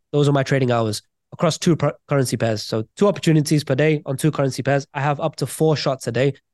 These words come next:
Obviously, not all four will be valid setups 'cause I am, I'm quite restricted in my confluences. So what you realize is my trade frequency can be reasonably high, so almost one a day. And you can see it on my signals. It's all on my feed.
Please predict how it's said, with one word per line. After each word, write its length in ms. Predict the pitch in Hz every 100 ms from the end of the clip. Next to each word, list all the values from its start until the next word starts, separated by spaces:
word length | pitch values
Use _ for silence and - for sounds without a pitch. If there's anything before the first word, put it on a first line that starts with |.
| _ _ _ -
Obviously, 280 | 139 143 143
not 160 | 147 135
all 220 | 160 156
four 260 | 156 139 139
will 100 | 131
be 140 | 135
valid 400 | 123 135 139 123
setups 480 | - 135 123 147 -
'cause 140 | - 127
I 140 | 117
am, 140 | 135 147
I'm 140 | 147
quite 200 | 139 143
restricted 460 | 139 - 160 156 139
in 60 |
my 100 | 127
confluences. 680 | 120 147 135 123 123 147 147 - _ _ _ _ _ _
So 80 | 147
what 80 | 147
you 80 |
realize 300 | 156 156 151
is 80 | 135
my 140 | 135 135
trade 220 | 165 156
frequency 400 | 160 147 139 143
can 200 | 143 135
be 240 | 135 131 -
reasonably 440 | 127 135 139 139 143
high, 300 | 127 139 156 _ _
so 240 | - - 143 151
almost 340 | 143 139 131
one 160 | 135 135
a 80 |
day. 240 | 120 123 151 - _ _ _ _ _ _ _ 123
And 140 | 123
you 80 | 120
can 100 | 143
see 120 | 151
it 60 | 143
on 60 |
my 120 | 139
signals. 360 | 135 160 143 131
It's 140 | 120
all 120 | 135 135
on 60 |
my 120 | 123
feed. 280 | 123 127 135